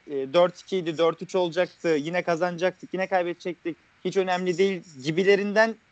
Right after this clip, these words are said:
asla değil. E, belki de bir efsanenin doğuşu olacak. Yirmi üç numaralı. Mesela böyle iki bin sekiz Volkan Demirel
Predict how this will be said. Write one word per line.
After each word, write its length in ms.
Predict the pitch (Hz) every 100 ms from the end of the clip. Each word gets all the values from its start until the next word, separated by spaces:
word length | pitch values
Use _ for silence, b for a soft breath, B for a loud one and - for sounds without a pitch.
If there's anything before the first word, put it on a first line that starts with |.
| -
asla 520 | 185 202 220 220 196
değil. 240 | 196 226 247 _ _ _ _ _ _ _ -
E, 600 | 127 123 123 123 127 127 120
belki 240 | 180 202
de 100 | 208
bir 80 | 214
efsanenin 580 | 208 - 202 196 208 196
doğuşu 340 | 190 175 -
olacak. 380 | 202 147 135 165 _ _ _ _ _ _ _
Yirmi 280 | 147 151 165
üç 160 | 175 -
numaralı. 380 | 156 139 139 139
Mesela 420 | 143 175 165 151
böyle 120 | 156
iki 180 | 170 170
bin 80 | 170
sekiz 300 | 190 180 175
Volkan 340 | 180 175 196 185
Demirel 400 | 190 202 185